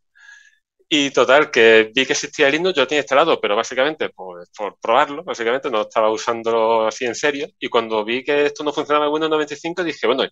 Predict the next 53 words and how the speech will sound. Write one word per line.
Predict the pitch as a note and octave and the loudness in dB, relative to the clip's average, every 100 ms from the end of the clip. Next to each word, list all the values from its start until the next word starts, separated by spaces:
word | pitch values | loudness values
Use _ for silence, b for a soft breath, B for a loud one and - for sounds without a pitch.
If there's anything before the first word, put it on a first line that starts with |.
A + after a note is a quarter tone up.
| _ - | _ -6
y | A#2 | -4
aquí | F#2+ C3 | -2 -4
que | C#3+ | 0
tengo | D3+ | 2
el | D3 | 2
código | D3 D3 D3 | 2 2 2
fuente | - D#3 D#3 | 2 0 2
de | C#3+ | 2
todo, | C#3 C#3+ C4+ - B B B B B - | 2 0 -2 -12 B B B B B 0
a | C3 | 4
lo | B2+ A#2 | 6 4
mejor | G#2+ - A#2 - | 2 0 0 2
puedo | F3 F3 | 2 4
yo | D3 C3+ | 4 4
adaptar | A#2+ - - C3+ B2+ | 2 -2 -2 2 4
el | B2 A#2+ | 2 0
programa | A#2+ A#2+ | -2 -2
que | C3 | -2
hay | B2+ | -4
para | B2+ B2 | 0 -2
reproducir | A#2+ A#2+ A#2+ A2 - B2+ | -2 -4 -6 -6 -4 -6
ficheros | - - B2 A2+ | -6 -6 -2 -2
midi | B2 D3 C3+ A#2 - B B B B - | -2 -4 -2 -4 -6 B B B B -4
y | C3+ | 0
que | C#3 | 2
en | A#2 | 2
vez | A#2+ B2+ | 2 2
de | D3 | 2
enviarle | C#3 C3+ C#3 C#3 C3+ | 2 2 2 2 2
el | B2+ | 2
código | - C#3+ C#3 C#3 C3+ | 2 2 2 2 2
de | C3+ C3+ C3 C3 | 2 2 0 -2
piano, | C#3+ D3 D#3 E3+ | 0 0 0 -2
pues, | D3 B2 A#2 - - | 0 0 0 -6 -6
como | C3 A2 | -2 -2
yo | B2 | -2
sé | - D3+ | -2 -2
que | D3+ | 0
el, | C#3+ - _ _ | 0 -2 _ _
mandándole | E3 C3+ C#3 C#3+ C#3 | -2 0 0 0 -2
tal | C#3 C#3+ C3+ | 0 0 0
código | - E3+ B2+ A2 | 0 0 2 -2
en | |
realidad | A2 A2+ C3 | -2 -2 -2
toca | C3 C#3 | 0 0
el | C3 | -2
piano, | - D3 D#3+ F3 F#3 | -2 0 0 -2 -4
pues, | C3+ A#2 - _ | -6 -6 -12 _
lo | - A#2 | -8 0
puedo | C3 | 2
adaptar | C#3 C#3 - D#3+ D#3+ | 2 0 -2 -4 -2
y | F3+ | -4
que, | F3 B2+ A#2+ A2 A2 | -4 -2 -2 -4 -8